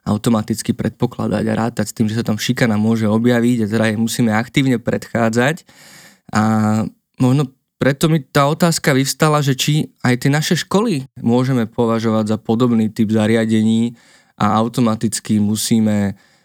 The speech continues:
rátať s tým, že pokiaľ nebudeme nič robiť, pokiaľ necháme veciam voľný priebeh, tak sa tam šikana môže objaviť,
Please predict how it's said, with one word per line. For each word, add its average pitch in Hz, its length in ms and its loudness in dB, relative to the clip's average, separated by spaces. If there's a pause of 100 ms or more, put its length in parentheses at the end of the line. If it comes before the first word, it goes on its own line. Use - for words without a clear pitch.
(120)
rátať 107 320 0
s - 80 -8
tým, 113 240 0
že 107 480 -2
pokiaľ 110 480 0
nebudeme 113 400 0
nič 107 240 -2
robiť, 113 240 -2
pokiaľ 104 320 -8
necháme 104 400 -2
veciam 104 400 -2
voľný 107 320 0
priebeh, 110 320 0
tak 113 240 -4
sa 120 80 0
tam 113 160 -2
šikana 110 400 -2
môže 107 320 0
objaviť, 107 480 0